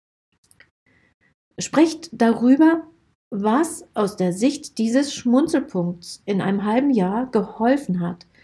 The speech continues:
dass ihr jetzt, also ein halbes Jahr später,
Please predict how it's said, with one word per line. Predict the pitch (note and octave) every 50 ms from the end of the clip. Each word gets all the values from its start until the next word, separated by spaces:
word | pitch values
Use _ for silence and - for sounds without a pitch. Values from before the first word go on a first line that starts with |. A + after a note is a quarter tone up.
| _ _ -
dass | - F3+ F3+ F3+
ihr | F#3 F3 D#3
jetzt, | E3 F#3 G#3+ D#4 E4+ - - - - - - _ _ _ _ _ _ -
also | - D#3+ E3+
ein | - E3 E3+ E3+
halbes | F3 F#3+ G#3 C4 C4 C4
Jahr | A3+ A3
später, | A3 - - F#3 F#3+ G3 F#3+ - A#3+ B3+ D4